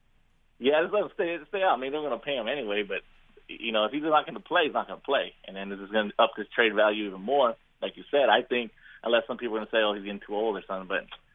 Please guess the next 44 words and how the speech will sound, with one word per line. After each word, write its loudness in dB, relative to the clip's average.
he 2
already 4
sat 2
out 2
a -6
year. -2
The -4
Nets -4
gave -6
him -8
a -10
solid, 4
you -8
know, -4
signing -2
him -6
when -8
he -10
couldn't -2
even -6
play, 0
when -8
he -6
was -6
hurt 0
and -2
all 2
that. 4
So -2
it -2
is 0
what 2
it -2
is. 2
But, 2
hey, 2
Bart, 4
who -8
you -12
got? 6
United 0
States -2
Football 2
League -8